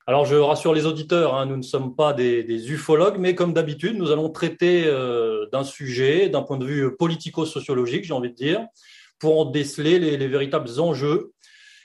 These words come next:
et on commence tout de suite avec un, un petit topo, euh, avec vous, Alain. Euh, est-ce que vous pouvez introduire le sujet, euh, nous dire ce que vous évoque l'ufologie, euh, la question extraterrestre ?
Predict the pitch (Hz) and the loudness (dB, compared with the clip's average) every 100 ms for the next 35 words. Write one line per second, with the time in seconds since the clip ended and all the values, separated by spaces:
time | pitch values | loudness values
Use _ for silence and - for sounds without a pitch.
0 | _ 143 139 139 160 170 175 170 196 208 | _ -4 -4 -2 -2 -2 -4 -8 -6 -2
1 | 151 139 143 135 127 123 117 113 123 123 | 0 0 -2 -2 -2 -2 -4 -6 -6 -8
2 | - 139 143 190 185 240 262 220 160 131 | -8 -12 -4 -2 -2 -2 0 2 2 2
3 | 131 151 196 233 175 165 151 127 120 117 | 0 -4 -2 -2 0 -2 -2 -2 -2 -2
4 | 113 - 139 139 151 147 160 143 - 151 | -4 -8 -8 -8 -4 -2 -2 -4 -2 -4
5 | 151 147 139 135 - 131 143 170 196 196 | 0 0 0 -4 -10 -4 0 2 2 2
6 | 143 127 135 151 156 - 135 120 123 147 | 0 -2 -6 -6 -8 -8 -8 -6 -2 -2
7 | 143 165 165 143 147 - 156 147 139 131 | 2 0 0 -6 -8 -4 -2 -2 -2 -4
8 | 147 175 196 175 123 120 120 135 147 135 | -4 -4 -2 -2 -2 -4 -2 -4 -4 -4
9 | 151 135 131 120 113 120 139 | -6 -4 -6 -4 -2 -4 -6